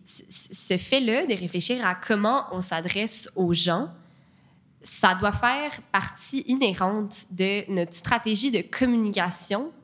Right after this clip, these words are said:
entre guillemets, pour démanteler des éléments problématiques que des gens ont intériorisés. Puis ce que je veux dire par là, c'est que, ben, à titre d'exemple, tu sais, Saine et Sauve,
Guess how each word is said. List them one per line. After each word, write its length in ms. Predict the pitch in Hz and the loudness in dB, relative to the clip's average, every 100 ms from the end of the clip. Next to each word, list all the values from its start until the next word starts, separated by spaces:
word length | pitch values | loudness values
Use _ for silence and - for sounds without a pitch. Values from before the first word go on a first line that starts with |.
| - | -2
entre 140 | 226 226 | 2 2
guillemets, 340 | 220 220 294 - - - _ _ - | 2 2 0 -8 -20 -20 _ _ 0
pour 340 | 247 262 254 | 2 2 0
démanteler 800 | 190 190 254 233 208 - 226 220 - - _ _ - | -4 2 4 4 2 -2 -2 -2 -4 -20 _ _ 0
des 180 | 196 190 | 2 4
éléments 240 | 175 185 | 4 4
problématiques 600 | 196 190 175 175 175 254 | 4 2 2 0 0 0
que 60 | 202 | 0
des 140 | 180 | 2
gens 160 | 175 208 | 4 2
ont 100 | 185 | 2
intériorisés. 600 | 180 175 175 170 165 165 - - - - _ _ _ _ - | 0 0 0 2 0 -2 -6 -18 -20 -20 _ _ _ _ -6
Puis 80 | - | -2
ce 60 | - | 0
que 60 | |
je 60 | 190 | 2
veux 60 | 196 | 2
dire 100 | 277 | 2
par 120 | 233 | 2
là, 80 | 180 | 0
c'est 160 | - 208 | -6 -8
que, 280 | 185 185 247 - - - | -6 -6 -8 -16 -8 0
ben, 80 | 190 | 2
à 80 | - | 2
titre 140 | 320 | 2
d'exemple, 380 | 262 208 233 311 | 0 2 0 2
tu 100 | 330 | -2
sais, 80 | - | 0
Saine 140 | 202 | 2
et 100 | 180 | 2
Sauve, 440 | 175 180 240 247 | 2 2 2 2